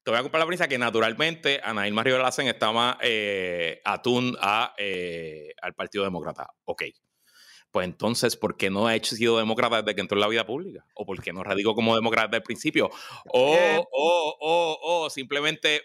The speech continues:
Speaker 1: buscó una manera aquí de bloquear y decir, "Hmm, si yo abro un lane aquí, quizás puedo bloquear a Pablo con los demócratas". O, Hmm, pues, papá, pues,
Speaker 2: Está
Speaker 1: ella
Speaker 2: bien,
Speaker 1: está
Speaker 2: pero,
Speaker 1: jugando juego político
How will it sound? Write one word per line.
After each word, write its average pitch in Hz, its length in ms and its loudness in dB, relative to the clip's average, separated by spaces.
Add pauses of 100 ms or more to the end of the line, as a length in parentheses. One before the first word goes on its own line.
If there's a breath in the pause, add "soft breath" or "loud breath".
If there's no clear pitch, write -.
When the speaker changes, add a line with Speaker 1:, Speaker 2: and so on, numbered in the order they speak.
Speaker 1:
buscó 127 280 -6
una 135 120 0
manera 151 320 2
aquí 143 200 -8
de 139 100 0
bloquear 127 520 0 (100)
y 120 80 -8
decir, 117 360 -8 (100)
"Hmm, 120 880 -10 (300)
si 107 160 0
yo 107 100 6
abro 120 180 4
un 139 100 2
lane 143 180 2
aquí, 143 460 -2
quizás 110 360 -2
puedo 127 160 4
bloquear 127 340 2
a 120 80 -2
Pablo 127 240 0
con 123 100 -2
los 120 100 0
demócratas". 113 520 0 (280 loud breath)
O, 113 160 4
Hmm, 143 760 0
pues, 85 360 0
papá, 120 320 -2
pues, - 100 -12
Speaker 2:
Está 123 100 2
Speaker 1:
ella 165 120 4
Speaker 2:
bien, 127 120 0
Speaker 1:
está 220 40 2
Speaker 2:
pero, 202 180 4
Speaker 1:
jugando 175 60 0
juego 214 220 0
político 185 540 -2